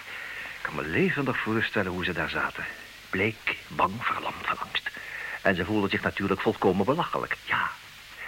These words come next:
Ja, dat is mijn triomf. Hun belachelijkheid. Ze zagen mij, als het ware, plotseling glimlachend achter hen staan. <laughs>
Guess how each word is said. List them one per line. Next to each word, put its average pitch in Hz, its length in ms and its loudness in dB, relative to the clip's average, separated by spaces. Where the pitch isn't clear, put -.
Ja, - 180 0
dat 87 160 0
is 80 80 0
mijn 78 140 0
triomf. 78 440 -2
Hun 135 320 4
belachelijkheid. - 680 4
Ze 107 80 4
zagen 123 300 8
mij, 202 380 6
als 170 100 2
het 165 120 0
ware, 139 280 4
plotseling 160 520 2
glimlachend 214 560 2
achter - 220 0
hen 156 140 -6
staan. - 600 -4
<laughs> - 20 -14